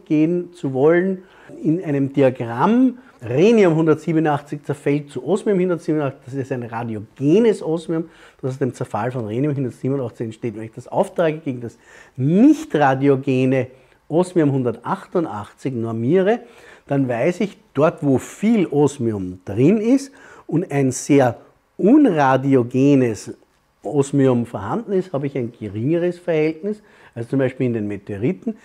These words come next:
In irdischem Gestein ist viel Rhenium und wenig Osmium, daher viel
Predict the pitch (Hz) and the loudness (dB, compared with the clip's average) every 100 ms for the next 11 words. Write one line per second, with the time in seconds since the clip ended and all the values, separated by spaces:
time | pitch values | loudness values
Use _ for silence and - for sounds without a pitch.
0 | - - 131 131 254 240 320 262 202 170 | -20 -6 -2 -2 2 4 4 4 2 2
1 | 165 - 139 143 180 175 - _ _ _ | 0 2 0 2 2 0 -6 _ _ _
2 | _ _ _ - - 165 147 131 147 160 | _ _ _ -20 0 4 6 6 4 6
3 | 196 220 277 277 233 - - 107 92 87 | 6 6 6 4 0 -14 -10 -10 -10 -6
4 | 101 143 202 170 175 202 214 233 214 135 | 2 4 4 2 0 2 0 2 0 0
5 | 139 120 - _ _ - - - 170 247 | 0 -2 -6 _ _ -20 -10 -2 2 4
6 | 240 | 2